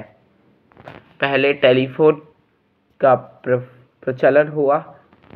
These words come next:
अब मोबाइल संचार सुविधा का विशिष्ट साधन बन गया है।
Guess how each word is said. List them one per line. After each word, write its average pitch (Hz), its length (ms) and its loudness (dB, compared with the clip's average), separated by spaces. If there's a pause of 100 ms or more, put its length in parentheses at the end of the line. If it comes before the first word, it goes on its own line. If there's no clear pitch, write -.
(160)
अब 135 260 2
मोबाइल 127 420 0
संचार 131 600 -2
सुविधा 123 500 -4 (500)
का 123 340 0 (1080)
विशिष्ट 127 800 -4 (280)
साधन 127 360 0 (120)
बन 123 380 0
गया 107 180 -2
है। 117 360 -8